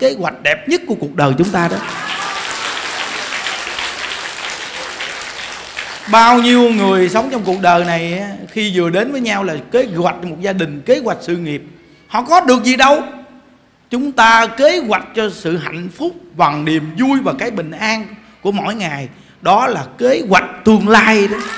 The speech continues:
Thấy không? Chúng ta đừng nên, à, đi theo cái bước xe của người khác sai lầm quá. Nó làm cho mình, à,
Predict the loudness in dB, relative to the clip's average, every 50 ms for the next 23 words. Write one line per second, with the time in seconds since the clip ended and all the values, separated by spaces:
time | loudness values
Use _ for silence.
0 | -10 -10 -12 -12 -12 -12 -10 -10 -10 -10 -8 -8 -10 -10 -10 -10 -10 -10 -8 -8
1 | -8 -8 -8 -8 -8 -8 -8 -8 -6 -4 0 2 2 2 2 0 -2 -4 -6 -8
2 | -8 -8 -6 -6 -6 -8 -8 -10 -12 -10 -10 -10 -10 -10 -8 -8 -8 -8 -8 -10
3 | -12 -14 -14 -12 -12 -12 -12 -12 -12 -12 -12 -10 -12 -10 -8 -4 0 4 4 4
4 | 4 4 4 2 2 2 4 4 4 4 4 2 2 2 2 2 2 2 0 -2
5 | -2 -2 -2 -2 -2 -2 -4 -2 0 2 4 4 4 4 4 0 -2 -2 -2 -4
6 | -6 -4 -2 0 0 0 -2 -4 -12 -20 -20 -20 -20 -20 _ -6 -2 0 2 2
7 | 4 2 2 0 -2 -4 -4 -2 -2 -2 -2 -2 -6 -10 -20 -20 -20 -20 -20 _
8 | _ _ _ _ _ _ _ _ -10 -6 -4 0 2 2 4 4 2 2 0 0
9 | 2 2 2 2 0 -2 -2 -2